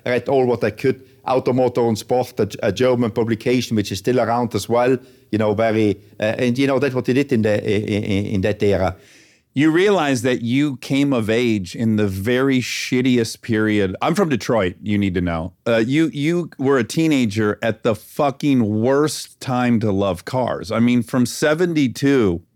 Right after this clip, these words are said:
Speaker 2: to eighty-nine, the horsepower drops, the efficiency drops, the top speed drops, the quarter mile. Everything sucks. It's shocking we fell in love with it.
Speaker 1: Yeah, uh, uh, bu-, but I think that was, I mean, for me reading,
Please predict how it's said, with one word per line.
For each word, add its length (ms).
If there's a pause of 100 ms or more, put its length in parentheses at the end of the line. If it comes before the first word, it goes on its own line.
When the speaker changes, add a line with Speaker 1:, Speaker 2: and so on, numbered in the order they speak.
(140)
Speaker 2:
to 220
eighty-nine, 960 (320)
the 100
horsepower 680
drops, 760
the 140
efficiency 640
drops, 420
the 100
top 280
speed 420
drops, 360
the 100
quarter 260
mile. 400
Everything 340
sucks. 840 (280)
It's 120
shocking 640
we 120
fell 300
in 140
love 180
with 160
it. 180 (280)
Speaker 1:
Yeah, 320 (100)
uh, 380
uh, 60
bu-, 120
but 240
I 100
think 360
that 180
was, 180
I 60
mean, 220
for 180
me 180
reading, 540